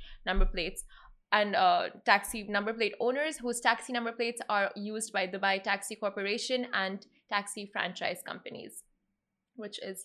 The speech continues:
huge. It's a big amount for these taxi owners, and it contributes to the welfare of citizens and just enhances, uh, just enhances their residencies. And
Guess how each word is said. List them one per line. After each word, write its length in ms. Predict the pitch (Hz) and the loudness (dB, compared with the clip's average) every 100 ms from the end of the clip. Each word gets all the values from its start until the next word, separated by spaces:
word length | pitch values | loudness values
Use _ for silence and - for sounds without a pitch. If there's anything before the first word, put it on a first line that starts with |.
| - | -14
huge. 960 | 202 190 190 190 185 175 180 180 - - _ _ _ _ _ _ | -10 -6 -4 -4 -6 -8 -14 -6 -4 -4 _ _ _ _ _ _
It's 280 | - 196 - - | -8 -8 -6 -4
a 80 | |
big 260 | 190 208 220 | -2 -2 -2
amount 340 | 214 190 185 | 0 0 -2
for 100 | 202 | -4
these 260 | 190 190 196 - | -6 -6 -6 -8
taxi 320 | 202 185 - | -4 -4 -6
owners, 320 | 202 190 202 202 | -6 -4 -4 -2
and 200 | 190 202 - - - - - | -2 -2 -6 -20 -20 -20 -2
it 240 | 220 220 | 0 0
contributes 580 | - 240 233 240 254 254 | 4 4 4 -4 -6 -6
to 100 | 247 | -4
the 340 | 220 214 202 139 - | 0 4 4 2 0
welfare 540 | 208 214 220 233 208 | 6 6 6 2 4
of 180 | - 180 | 4 0
citizens 600 | - 247 254 254 254 254 | -2 -2 -2 0 0 0
and 200 | 220 196 | 0 0
just 180 | 208 208 | -2 -6
enhances, 840 | - 202 202 196 202 202 214 208 - _ _ _ - | -4 -4 0 -2 -2 -4 -4 -6 -10 _ _ _ -2
uh, 280 | 180 170 170 - _ _ _ 214 | 2 4 2 -4 _ _ _ -4
just 180 | 247 - | -2 0
enhances 640 | 220 214 202 208 214 214 | 0 2 2 0 -6 -2
their 140 | 202 | -2
residencies. 680 | 190 190 208 208 208 220 208 208 | 0 -2 -2 -8 -8 -8 -6 -2
And 280 | 175 180 | -2 -2